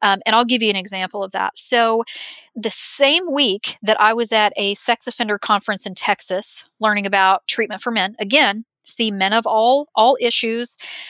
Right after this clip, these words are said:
And I do evaluations for courts and for attorneys and things like that.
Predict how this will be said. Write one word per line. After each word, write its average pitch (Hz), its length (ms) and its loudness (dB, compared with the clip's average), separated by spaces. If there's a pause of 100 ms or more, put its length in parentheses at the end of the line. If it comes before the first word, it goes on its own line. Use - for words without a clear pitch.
(140)
And 202 140 0
I 208 60 2
do 226 160 0
evaluations 226 960 0
for 233 120 -6
courts 214 440 0
and 208 100 -6
for 208 140 -2
attorneys 202 460 -4
and 196 120 -8
things 196 240 -6
like 190 200 0
that. 190 260 0